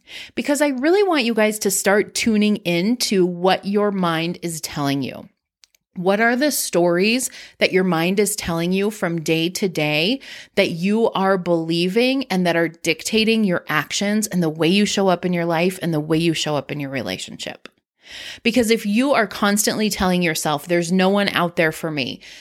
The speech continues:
This is never going to work. I'm never gonna be happy. I'm never gonna find love. This relationship is never going to get better."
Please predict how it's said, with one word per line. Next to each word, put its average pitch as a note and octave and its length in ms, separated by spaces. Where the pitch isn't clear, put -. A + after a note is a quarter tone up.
This F3+ 220
is F3+ 140
never F#3+ 400
going F#3+ 340
to F#3 140
work. D#3 420
I'm F3 200
never F#3 340
gonna F#3+ 240
be G3 140
happy. D#3 420
I'm E3 160
never F#3 300
gonna F#3+ 180
find F3+ 380
love. E3 260
This E3+ 220
relationship E3 580
is E3+ 160
never F#3 400
going F3+ 460
to E3+ 440
get D#3 300
better." B2 420